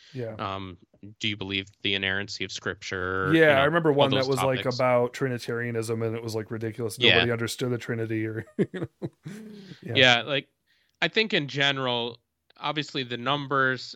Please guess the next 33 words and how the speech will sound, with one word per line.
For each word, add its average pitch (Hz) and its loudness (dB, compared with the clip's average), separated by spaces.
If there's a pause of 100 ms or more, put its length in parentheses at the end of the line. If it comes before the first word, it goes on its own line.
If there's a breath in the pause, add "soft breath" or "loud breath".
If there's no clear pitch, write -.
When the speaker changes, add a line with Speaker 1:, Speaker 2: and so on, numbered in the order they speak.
Speaker 2:
um, 113 -4
appear 151 -2
to 147 -12
be 127 -2
going 123 -4
the 113 -10
wrong 117 -2
direction. 107 -4 (500 soft breath)
I 117 2
would 123 -4
chalk 120 -2
that 113 -4
mostly 113 -4
up 107 -2
to 107 -10
churches 110 -8 (920)
not 110 0 (420)
preaching 117 -6 (400)
truth, - -8
not 113 -6
preaching 117 -8
through 113 -10
the 95 -12
Scriptures 117 -8
and 107 -6
the 101 -6
gospel, 110 -2
and, 101 -4 (480 loud breath)
um, 104 2 (680)
that, 127 0
that 139 4
is 135 -4
disheartening. 147 -8